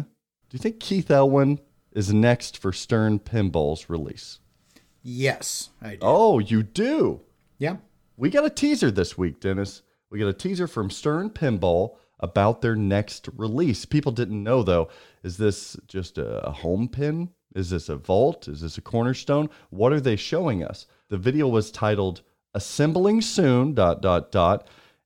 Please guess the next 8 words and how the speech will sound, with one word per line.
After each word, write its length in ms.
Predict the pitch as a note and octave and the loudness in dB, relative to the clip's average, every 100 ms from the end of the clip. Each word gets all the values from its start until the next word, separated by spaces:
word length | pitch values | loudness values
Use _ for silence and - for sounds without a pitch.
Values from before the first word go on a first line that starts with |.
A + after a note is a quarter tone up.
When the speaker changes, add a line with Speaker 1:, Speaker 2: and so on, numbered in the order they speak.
| - | -4
Speaker 1:
and 120 | A2 A2 | 2 2
it 260 | G2+ - | 0 -4
did 280 | E3+ F3+ D#3+ - | 0 0 -2 -4
the 100 | G2 | 0
Marvel 840 | G2+ B2 C#3+ C#3+ C#3+ C#3+ C#3 - | 4 4 2 4 4 6 4 0
film 480 | - - C3 C3+ C3 - | -6 0 2 2 0 -2
intro 760 | B2 C3 - - C3+ C#3 D3 D#3 _ - | -2 -2 -2 2 4 4 2 -2 _ -10
montage, 1000 | A#2 C3+ D3 C#3+ - C#3 D3+ D#3+ E3 - | 0 2 2 0 0 2 2 -2 -8 -14